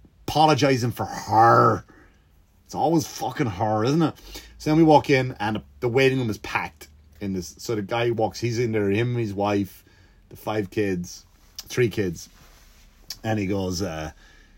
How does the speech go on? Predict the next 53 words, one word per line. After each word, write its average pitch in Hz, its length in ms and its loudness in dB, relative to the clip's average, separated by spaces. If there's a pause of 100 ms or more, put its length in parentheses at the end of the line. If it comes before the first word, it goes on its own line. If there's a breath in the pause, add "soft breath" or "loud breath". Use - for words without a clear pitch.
(400 soft breath)
he 101 100 -6
goes, 98 80 -4
"How 156 80 2
long 165 160 2
is 135 80 0
the 143 80 2
wait 139 220 2
for 120 100 -8
table 120 280 -2
for 110 140 -10
five, 120 380 -4
please?" 143 400 -8 (100)
And 95 220 -6
she 101 140 -8
goes, 95 500 -4
the - 100 -14
girl 92 240 -6
behind 87 240 -6
the 82 60 -10
thing 90 200 -8
goes, 87 320 -8
"About 117 320 2
forty-five 107 540 -4
minutes." 101 420 -6
And 95 280 -14
they're 95 100 -12
like, 85 180 -10
"Yeah, 92 200 -8
I 98 80 -8
guess 98 240 -10
we'll 101 120 -6
wait." 82 280 -8 (400 soft breath)
So - 100 -10
I 127 80 0
walked 123 300 0
up 98 160 -4
and 90 80 -4
I - 20 -6
said 90 200 -8
to - 60 -12
Corey, 131 360 2
"Listen, 110 260 -2
hey 107 80 -2
man, 92 160 -4
just 90 140 -8
get 98 100 -2
ready. 92 180 -2
We'll 87 120 -4
go 92 100 -4
to 87 80 -4
a 82 60 -10
fucking 85 300 -8
Sizzlers 104 640 -2